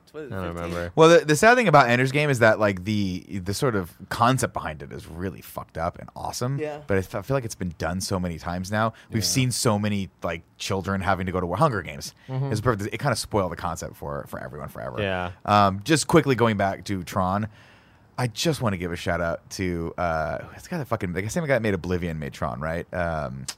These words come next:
Speaker 3: fuck, now I'm forgetting his name. But the fact that he called up Daft Punk and was like, "Yo, you wanna just do all the music?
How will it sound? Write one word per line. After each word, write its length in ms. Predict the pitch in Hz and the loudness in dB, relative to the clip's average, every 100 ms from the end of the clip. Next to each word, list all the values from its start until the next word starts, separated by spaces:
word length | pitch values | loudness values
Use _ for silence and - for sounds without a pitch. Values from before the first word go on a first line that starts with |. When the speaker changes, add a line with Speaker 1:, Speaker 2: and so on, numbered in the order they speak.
| - - - - - _ _ - | -16 -20 -20 -20 -20 _ _ 2
Speaker 3:
fuck, 200 | 101 - | 2 4
now 120 | 107 | 2
I'm 60 | |
forgetting 220 | 101 98 90 | 2 0 -2
his 120 | 82 | -2
name. 240 | 90 85 - _ - | -2 -4 -8 _ 0
But 140 | 117 | 2
the 80 | 117 | 2
fact 300 | - 143 156 | 4 4 4
that 100 | 147 | -2
he 160 | 127 107 | -4 -6
called 340 | - 113 117 | -2 2 4
up 160 | 110 87 | 4 2
Daft 280 | 92 92 - | 0 0 0
Punk 240 | 104 95 95 | 0 2 0
and 60 | |
was 140 | 90 90 | -4 -2
like, 180 | 87 | -2
"Yo, 320 | 90 92 78 80 _ _ _ _ _ | 2 2 0 -4 _ _ _ _ _
you 60 | 156 | 0
wanna 120 | 190 | 0
just 120 | 156 | 0
do 120 | 135 | 0
all 200 | - 90 | 2 2
the 60 | 95 | 2
music? 420 | 104 101 113 - | 0 0 -2 -4